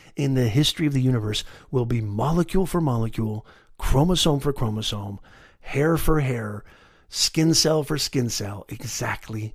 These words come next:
like you. In the history of the universe, there'll never be another you.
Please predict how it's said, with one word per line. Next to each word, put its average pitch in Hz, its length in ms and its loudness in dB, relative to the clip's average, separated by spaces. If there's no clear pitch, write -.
like 107 460 -12
you. 170 300 0
In 196 140 4
the 202 100 4
history 196 340 6
of 165 100 6
the 165 60 6
universe, 139 420 6
there'll 143 180 -2
never 151 260 4
be 147 160 6
another 131 240 4
you. 120 320 -4